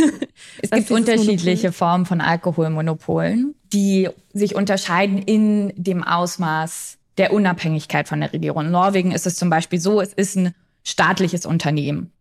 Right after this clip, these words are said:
Speaker 1: Also wirklich unter staatlicher Supervision wird dort Alkohol auch hergestellt. Und es wird
Speaker 2: Aha.
Speaker 1: Alkohol eingekauft aus dem Ausland, natürlich.
Speaker 2: Ah.
Speaker 1: Aber es ist
Speaker 2: Okay.
Speaker 1: sozusagen eine Zentrale, die staatlich reguliert ist, worüber Alkohol verfügbar ist.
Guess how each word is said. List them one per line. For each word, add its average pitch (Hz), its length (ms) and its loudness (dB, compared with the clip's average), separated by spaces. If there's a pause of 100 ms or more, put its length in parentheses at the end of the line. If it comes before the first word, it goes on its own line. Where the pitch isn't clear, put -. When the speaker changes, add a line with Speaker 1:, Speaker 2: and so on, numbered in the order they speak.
Speaker 1:
Also 175 240 2
wirklich 190 400 0 (160)
unter 190 240 2
staatlicher 185 880 0 (200)
Supervision 185 880 2
wird 175 200 0
dort 170 240 0
Alkohol 156 400 0
auch 143 220 -2
hergestellt. 151 720 -4 (120)
Und 202 140 2
es 190 160 0
wird 190 120 0
Speaker 2:
Aha. 165 120 2
Speaker 1:
Alkohol 180 300 0
eingekauft 165 720 0
aus - 120 -8
dem 147 120 -4
Ausland, - 540 -6 (140)
natürlich. 220 460 -2
Speaker 2:
Ah. 208 280 -4 (320)
Speaker 1:
Aber 185 160 2
es 190 80 -2
ist 202 120 0
Speaker 2:
Okay. 208 140 2
Speaker 1:
sozusagen 185 380 0
eine 202 240 2
Zentrale, 175 840 0 (160)
die 190 60 0
staatlich 180 460 0
reguliert 170 480 0
ist, 165 260 -6
worüber 170 480 -2
Alkohol 151 380 -4
verfügbar - 520 -10
ist. - 300 -14